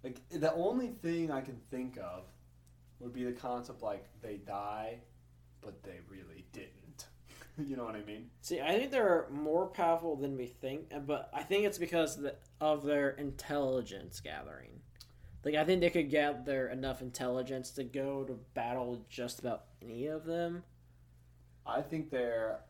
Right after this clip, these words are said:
Speaker 1: in my opinion, I think they're stronger than Mortarion, and they're stronger than Manus. But I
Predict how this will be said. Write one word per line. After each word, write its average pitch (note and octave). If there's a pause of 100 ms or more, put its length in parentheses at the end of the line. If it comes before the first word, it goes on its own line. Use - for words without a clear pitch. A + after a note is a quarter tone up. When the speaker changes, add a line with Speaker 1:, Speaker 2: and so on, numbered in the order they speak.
(160)
Speaker 1:
in A2+
my A#2
opinion, G#2+
I G2
think A2
they're G2+ (220)
stronger A2+
than C#3+
Mortarion, G#2+ (720)
and A2+
they're G#2+
stronger A2
than G2
Manus. - (1300)
But -
I A#2+